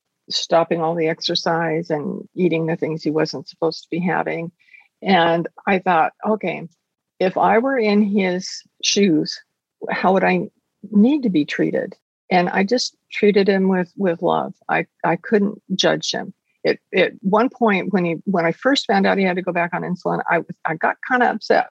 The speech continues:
I gotta <laughs> admit that he had done that to himself.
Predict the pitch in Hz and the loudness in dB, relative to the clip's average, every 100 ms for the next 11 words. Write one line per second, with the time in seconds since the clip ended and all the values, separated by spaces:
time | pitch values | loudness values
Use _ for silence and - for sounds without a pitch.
0 | - 165 - 170 185 180 185 214 - - | -4 -4 -2 -2 0 0 2 2 2 0
1 | - _ _ - - 247 - 190 185 151 | -4 _ _ -20 -18 -18 -12 -2 0 0
2 | - 220 175 185 185 240 226 - - 165 | 2 2 0 2 2 2 -2 -4 -6 -4
3 | 160 - - - | -4 -4 -4 -4